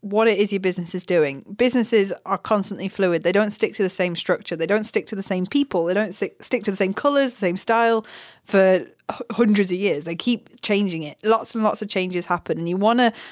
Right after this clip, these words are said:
make sure your customers are absorbing your content and learning who you are in your most current form.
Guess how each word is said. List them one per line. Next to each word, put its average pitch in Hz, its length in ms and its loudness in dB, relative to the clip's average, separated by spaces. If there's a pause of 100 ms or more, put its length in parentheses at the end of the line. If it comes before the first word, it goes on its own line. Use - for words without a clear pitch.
(160)
make 196 180 2
sure 185 220 2
your 175 180 2
customers 180 600 -4
are 180 120 -2
absorbing 190 560 0
your 180 140 -2
content 170 540 -4
and 180 200 -4
learning 208 320 4
who 190 120 0
you 180 260 -2
are 160 240 0 (260)
in 208 200 4
your 202 160 4
most 185 340 0
current 170 400 -4
form. 143 340 -10